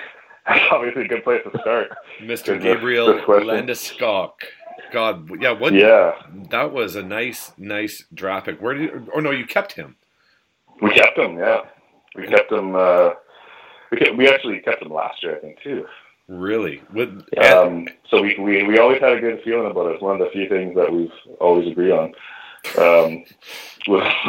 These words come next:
Speaker 1: with Landeskog, and he's, he's, yeah, he's showing, showing really good start this year, and he's playing, like, obviously a good line. The whole line's, like, top five right now.
Speaker 2: Mm-hmm. Mm-hmm. Anthony, when, when Corey says that's one of the only things you agree on, did,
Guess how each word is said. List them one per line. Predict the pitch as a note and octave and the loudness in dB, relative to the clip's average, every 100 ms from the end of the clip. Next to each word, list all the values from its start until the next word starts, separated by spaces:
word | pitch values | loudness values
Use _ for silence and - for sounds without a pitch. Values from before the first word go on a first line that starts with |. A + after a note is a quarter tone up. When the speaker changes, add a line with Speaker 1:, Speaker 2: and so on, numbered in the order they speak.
| - | -2
Speaker 1:
with | D#3 - | -2 2
Landeskog, | B2 G#2+ G#2+ - G2+ F#2 F2+ | 4 4 4 -4 0 0 0
and | F2 | -4
he's, | F#2 F#2 - - - - - - - - | -10 -12 -14 -20 -20 -20 -20 -20 -20 -10
he's, | F#2+ F2 | -6 2
yeah, | G#2+ A#2+ | 2 2
he's | - | -2
showing, | - F#2+ G2 F2+ - - | -2 -2 -2 -8 -16 -10
showing | - F#2+ G2 | -4 -4 -4
really | F2 F#2+ F2+ - _ _ _ _ | -4 -4 -4 -8 _ _ _ _
good | G2 G2 | -8 0
start | F#2+ F#2+ | 4 4
this | G2+ - | 2 2
year, | F2 G#2 | 2 2
and | D#2+ - - - - - _ _ _ _ | -2 -14 -14 -10 -10 -14 _ _ _ _
he's | G#2 - | -2 2
playing, | C3 G2+ | 4 4
like, | F2 - | 0 -2
obviously | F2 E2+ E2 | -4 -4 -8
a | D#2 | -12
good | D2+ | -8
line. | D#2 D#2+ D2+ - | -4 -4 -6 -8
The | D#2+ | -4
whole | E2+ | -2
line's, | D2+ D#2+ - - | 2 2 0 -6
like, | - | -8
top | - D2 | -6 -2
five | C#2+ D2+ | 0 0
right | D2 C#2+ | 0 -4
now. | C#2+ | -6
Speaker 2:
Mm-hmm. | - - A#2+ A2+ A2 B2 - - - A2+ | -8 -6 -4 -4 -4 -8 -14 -20 -20 -14
Mm-hmm. | G2+ G#2 G#2+ - - - - _ _ - | -12 -10 -12 -14 -20 -20 -20 _ _ 0
Anthony, | C3 C3+ C#3+ | 2 2 0
when, | C3+ C3 B2+ | 2 2 0
when | C3 C#3+ | -4 -4
Corey | D3+ D#3+ | 0 0
says | D3+ C#3 | 2 0
that's | B2 A#2 | -2 -2
one | B2 | -4
of | A#2 | -2
the | G#2+ | 0
only | G#2 G#2+ | 0 -2
things | G#2 A2 F2 | -6 -8 -6
you | G2 | -6
agree | F2+ E2+ G2 | -6 -4 -2
on, | F#2+ D#2+ | -2 -4
did, | D#2+ F2+ D2+ | -8 -12 -14